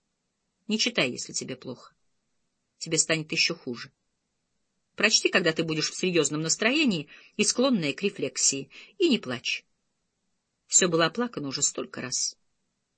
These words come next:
Представляешь, я даже понятия не имею, как могут выглядеть твои глаза, когда в них стоят слёзы. В принципе, в моей жизни до сих пор имела значение только одна единственная женщина.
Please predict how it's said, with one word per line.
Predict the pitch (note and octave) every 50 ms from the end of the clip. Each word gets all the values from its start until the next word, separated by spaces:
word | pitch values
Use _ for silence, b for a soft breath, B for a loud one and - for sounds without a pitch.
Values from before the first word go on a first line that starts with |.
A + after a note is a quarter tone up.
| _ _ _ _ _ _ _ _ _ _ _ _ _ _
Представляешь, | - A3 A3 - B3 A#3+ B3 B3 A#3+ A3+ -
я | A3
даже | A3 G#3 G#3 G#3+
понятия | - G#3+ A3+ C4 B3+ - - G#3
не | G3+
имею, | G#3+ G#3+ G3+ G3
как | - G#3 G3+ -
могут | G3 G#3 B3 A3+ A3 - G3
выглядеть | G#3 G#3 G3 F3+ C#3+ C3 -
твои | - D3+ C#3+ C#3+
глаза, | C#3 D3 D3 C#3+ C3+ C#3 B2+
когда | - - C#3+ C#3+ C#3 C3+
в | C#3
них | C3+ B2+
стоят | - - - C#3 C3+ - -
слёзы. | - - C#3 C3+ A#2+ - - - _ _ _ _ _ _ _ _ _ _ _ _ _ B B B B B B B B B
В | B - -
принципе, | C#4 E4 F#4+ F#4 - - - E4
в | D4+
моей | D#4 D4+ D4+ D4+ D4
жизни | C#4 D#4 C4+ C#4 C#4+
до | B3 C4+
сих | C4 - B3 -
пор | - C4+ B3 A3+
имела | - A3 A3+ A3 A3 G#3+
значение | G3 G#3 G#3 G3+ - A3 G3+ G3
только | F#3+ - F#3+ F#3+ - F3+
одна | F3 F3 E3+
единственная | E3 E3 D#3 C#3+ C3+ A#2+ - - - C3 B2 B2 B2
женщина. | A#2 B2+ A#2 B2 - - - B2 A#2+ A#2+